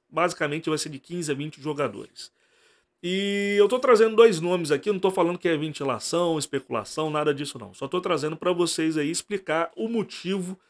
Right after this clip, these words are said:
desses dois nomes. O primeiro aí, como todo mundo já tá vendo aí na capa, é o Guga e também o Bruno Henrique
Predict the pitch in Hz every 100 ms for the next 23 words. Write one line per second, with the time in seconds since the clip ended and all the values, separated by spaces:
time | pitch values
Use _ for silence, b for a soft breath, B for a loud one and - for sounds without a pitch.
0 | _ _ _ 151 165 156 147 190 170 123
1 | 127 117 101 - - _ _ _ _ 208
2 | 196 220 185 185 170 165 175 170 156 165
3 | 160 156 151 147 143 147 135 147 139 139
4 | 151 139 123 147 151 - 143 143 123 127
5 | 175 165 165 165 170 151 175 175 135 120
6 | 180 196 180 127 131 196 - -